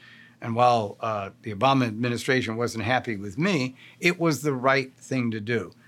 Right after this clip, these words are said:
This person had paid their debt to society and now was gonna be deported to a place,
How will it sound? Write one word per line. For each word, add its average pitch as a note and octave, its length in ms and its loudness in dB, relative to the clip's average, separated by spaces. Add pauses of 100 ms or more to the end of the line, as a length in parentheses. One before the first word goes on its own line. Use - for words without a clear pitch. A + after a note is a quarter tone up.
(140)
This C#3+ 180 -4
person D#3 460 2
had A2+ 180 -2
paid D#3+ 280 0
their D#3+ 120 2
debt C#3+ 260 0
to C3+ 80 -4
society B2 800 2
and B2+ 160 -2
now D3 480 2 (400)
was C#3+ 160 0
gonna D3+ 240 2
be C3+ 200 0
deported B2+ 840 0 (480)
to F3 200 4
a C#3 60 2
place, F3+ 560 -2